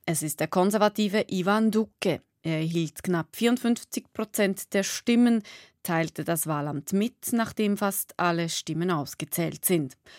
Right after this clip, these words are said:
Duques linker Konkurrent Gustavo Petro kam auf knapp zweiundvierzig Prozent Stimmenanteil. Duques linker Konkurrent Gustavo Petro kam auf zweiundvierzig Prozent der Stimmen.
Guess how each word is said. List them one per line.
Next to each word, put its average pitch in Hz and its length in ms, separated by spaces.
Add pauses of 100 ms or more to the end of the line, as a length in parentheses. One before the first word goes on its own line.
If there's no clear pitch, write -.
(240)
Duques 214 320
linker 247 300
Konkurrent 247 560
Gustavo 214 460
Petro 226 440
kam 220 240
auf 208 220
knapp 196 360
zweiundvierzig - 840
Prozent 139 440
Stimmenanteil. 160 920 (680)
Duques - 520
linker 196 260
Konkurrent 214 580
Gustavo 220 480
Petro 247 640 (180)
kam 190 220
auf 202 100 (140)
zweiundvierzig 170 680
Prozent 143 460 (120)
der 180 100
Stimmen. 135 440